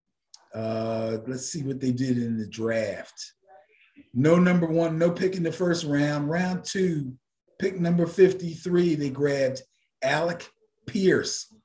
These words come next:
a wide receiver from Cincinnati. Now, if you're not familiar with his name, he played at the University of Cincinnati, a team that made it to the Final Four, uh, in the college playoffs,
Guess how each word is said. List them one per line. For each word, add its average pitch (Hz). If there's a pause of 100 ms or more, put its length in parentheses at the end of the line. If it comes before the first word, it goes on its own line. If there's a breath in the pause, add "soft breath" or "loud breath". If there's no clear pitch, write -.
(160)
a 117
wide 147
receiver 160
from 147
Cincinnati. 135 (400)
Now, 131 (480)
if 127
you're 147
not 175
familiar 175
with 165
his 139
name, 143 (560)
he 147
played 160
at 147
the 143
University 139
of 123
Cincinnati, 120 (360)
a 117
team 180
that 139
made 151
it 151 (340)
to 156
the 131
Final 147
Four, 135 (440)
uh, 117
in 120
the 123
college 131 (440)
playoffs, 127